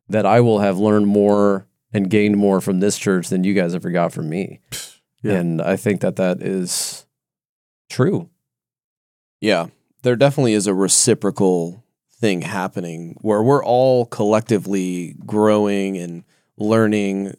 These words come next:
Speaker 3: um, and, you know, becoming more like Christ.
Speaker 1: Yep.
Speaker 3: Um, and I think that's evident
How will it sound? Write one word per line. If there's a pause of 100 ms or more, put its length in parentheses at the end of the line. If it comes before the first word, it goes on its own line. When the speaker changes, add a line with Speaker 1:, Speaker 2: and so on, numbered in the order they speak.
(100)
Speaker 3:
um, (100)
and,
you
know,
becoming
more
like
Christ. (480)
Speaker 1:
Yep. (320)
Speaker 3:
Um,
and
I
think
that's
evident